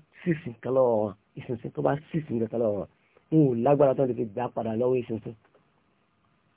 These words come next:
Olúwa ní, "Du'ifa, du'ifa, du'ifa at-talibu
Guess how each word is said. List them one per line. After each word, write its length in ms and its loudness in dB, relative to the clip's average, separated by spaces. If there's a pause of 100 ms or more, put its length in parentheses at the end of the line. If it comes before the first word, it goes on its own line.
(360)
Olúwa 200 6
ní, 100 6
"Du'ifa, 400 4 (420)
du'ifa, 460 4 (180)
du'ifa 560 4
at-talibu 960 4